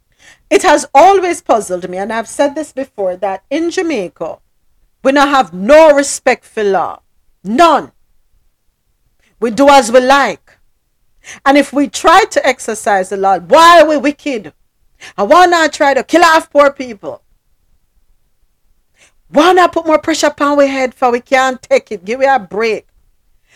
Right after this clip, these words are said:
But the minute we set our foot in an airport to migrate, and we come off of the plane and the people them country, we fall in line. I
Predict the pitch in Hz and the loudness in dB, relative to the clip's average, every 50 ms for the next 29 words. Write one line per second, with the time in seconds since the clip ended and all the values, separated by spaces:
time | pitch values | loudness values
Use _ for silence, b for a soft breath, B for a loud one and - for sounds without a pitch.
0 | b b b - 254 339 339 285 285 285 285 277 294 330 349 415 415 403 - 403 | b b b 2 2 2 4 4 2 2 2 2 2 2 2 2 0 0 -2 -4
1 | 320 330 320 311 302 262 - - - - 302 285 - - 285 - 254 240 247 247 | -4 -2 -4 -4 -4 -6 -8 -10 -4 0 0 0 0 -2 -4 -2 -2 -2 -2 -2
2 | - - - 220 - - 208 202 196 196 196 _ - - 240 233 226 214 _ - | -6 -6 -6 -6 -4 -4 -6 -6 -6 -8 -8 _ -6 -2 0 0 0 -2 _ -6
3 | 214 190 170 147 123 _ _ - - _ _ _ _ _ _ _ _ _ _ _ | -6 -4 -4 -4 -8 _ _ -20 -20 _ _ _ _ _ _ _ _ _ _ _
4 | _ _ - - - 247 240 247 240 233 233 226 190 170 185 196 214 240 233 214 | _ _ -14 -6 -6 -4 -2 0 0 0 -2 -4 -6 -10 -8 -4 -2 -2 -2 -2
5 | 165 120 _ - - - - _ _ _ _ _ _ _ _ _ - - 220 220 | -6 -8 _ -18 -20 -20 -20 _ _ _ _ _ _ _ _ _ -6 -4 -4 -4
6 | 220 196 _ _ - - - 320 349 339 320 302 294 302 285 277 - - 294 277 | -4 -8 _ _ -18 -10 -6 -4 -2 -2 -2 -2 -2 -4 -4 -4 -6 -8 -10 -8
7 | 254 240 220 226 220 - 269 240 - 226 214 190 180 - _ - 202 190 190 180 | -8 -8 -10 -10 -10 -10 -12 -10 -8 -6 -6 -6 -8 -12 _ -6 -6 -6 -6 -10
8 | - - - 170 165 151 - _ _ _ _ _ _ _ _ _ _ _ _ _ | -16 -20 -18 -18 -18 -18 -18 _ _ _ _ _ _ _ _ _ _ _ _ _
9 | _ - 320 370 - 453 415 403 403 403 427 440 403 415 427 415 427 427 415 349 | _ -2 -2 0 2 4 4 6 6 4 4 2 2 2 2 2 2 2 0 0
10 | 262 190 _ _ _ _ _ _ _ _ _ _ _ _ _ _ _ _ _ _ | -2 -6 _ _ _ _ _ _ _ _ _ _ _ _ _ _ _ _ _ _
11 | _ _ _ _ _ _ _ - 240 233 | _ _ _ _ _ _ _ -6 -6 -6